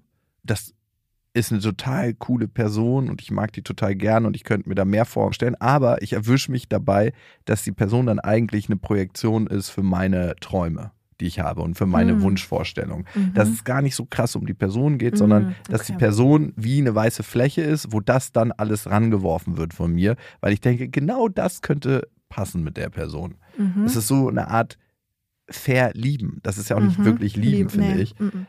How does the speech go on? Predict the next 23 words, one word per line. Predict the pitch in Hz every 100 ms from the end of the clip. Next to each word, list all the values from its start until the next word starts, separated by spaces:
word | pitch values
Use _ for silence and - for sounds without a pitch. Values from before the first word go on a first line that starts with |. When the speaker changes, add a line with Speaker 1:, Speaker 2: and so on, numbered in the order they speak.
| _
Speaker 1:
sondern | 101 98 98
es | 95
ist | 107 - - 87
ein | 95 90 - - 98
sehr | 104 113 104
hormongesteuertes | 107 117 127 113 - 110 101 104 101 - - _ _ _ _ _ _ _
Phänomen, | - 113 104 104 104 151 175 -
wo | 104 104
wir | 107 107 101
die | 107
Person | 90 107 95 113 147 151
gar | 123 175
nicht | 170 117
so | 110
richtig | 95 131 147 - -
sehen. | - 117 104 -
Und | 95 110
das | 127 - 226
Speaker 2:
Mhm. | 208
Speaker 1:
passiert | 190 170 95
mir | 107
schon | - 135 156
mal, | 110 92 120